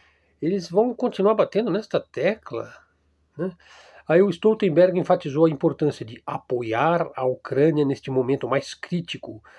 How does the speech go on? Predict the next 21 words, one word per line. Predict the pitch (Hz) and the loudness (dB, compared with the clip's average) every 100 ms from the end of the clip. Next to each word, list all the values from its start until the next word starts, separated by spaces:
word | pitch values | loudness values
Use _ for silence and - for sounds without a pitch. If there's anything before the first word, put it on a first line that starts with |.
| _ _ | _ _
destacando | 135 - 135 - 143 160 | -8 -4 -4 -2 -2 -2
que | 165 | -6
os | 123 | -8
ucranianos | 139 135 143 127 135 147 - | -8 -4 -4 -2 -2 -2 -6
continuam | 135 - 131 127 | -10 -6 -4 -4
defendendo | 123 - 117 113 127 | -6 -6 -8 -6 -8
seu | 120 131 | -6 -8
país | - 110 135 - | -4 -6 -6 -10
com | - | -6
muita | 175 175 | -2 0
habilidade, | 139 139 110 104 120 131 120 | 0 -4 -6 -4 -2 -2 -4
muita | 139 139 | -6 -4
bravura. | 123 117 101 110 123 107 - _ _ _ _ _ _ _ _ _ | -4 -4 -6 -8 -8 -8 -12 _ _ _ _ _ _ _ _ _
Pessoal, | _ 196 | _ 2
é | 131 | 4
uma | 165 202 | 4 4
mentira | 240 - - 151 208 147 107 104 _ _ _ _ | 2 -2 -6 -6 0 2 0 -8 _ _ _ _
mortífera. | 123 190 262 254 - 175 196 - 113 110 113 _ _ _ _ - _ - | 2 4 4 2 -6 -4 -4 -4 -8 -8 -14 _ _ _ _ -20 _ -8
As | 135 139 | -4 0
imagens | 175 165 208 175 170 | 2 4 2 2 -4
reais | 131 120 135 175 156 - | -2 -2 2 2 0 -4